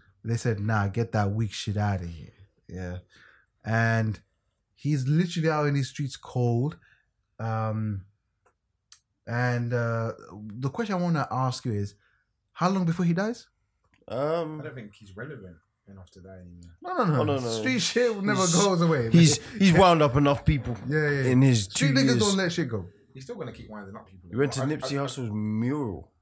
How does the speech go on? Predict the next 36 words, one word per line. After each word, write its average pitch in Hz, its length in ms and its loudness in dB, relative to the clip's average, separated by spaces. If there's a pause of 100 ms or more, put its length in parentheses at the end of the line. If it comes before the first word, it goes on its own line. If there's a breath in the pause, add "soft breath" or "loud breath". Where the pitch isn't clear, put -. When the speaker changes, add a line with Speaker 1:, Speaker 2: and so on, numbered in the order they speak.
(960)
Speaker 1:
Yeah. 101 180 -6 (320)
Speaker 3:
Oh, 127 80 -14
did 226 120 -16
he? 92 120 -14 (160)
Speaker 1:
When 160 240 6
you 185 100 6
know 202 220 4
Speaker 2:
Yeah, 170 120 8
Speaker 1:
Nipsey 143 80 6
Speaker 2:
something, 156 220 4
Speaker 1:
didn't 139 100 0
fuck 170 80 -4
with 139 100 -8
Speaker 2:
something 165 280 2
Speaker 1:
him. 156 60 4
Speaker 2:
else. - 300 -4 (960 loud breath)
You 147 80 0
know, 147 140 4 (240 loud breath)
you, 165 320 -4
you 165 120 -8
know 196 140 4
what, 190 260 4
he's 175 340 2
actually, 127 540 0
like, 113 200 0
you 127 60 -4
know 151 120 4
when 147 140 4
people 131 240 2
said 117 180 4
they 110 100 4
felt 101 300 2
sorry 107 240 4
for 95 160 -2
him 95 140 2
before? 90 400 -2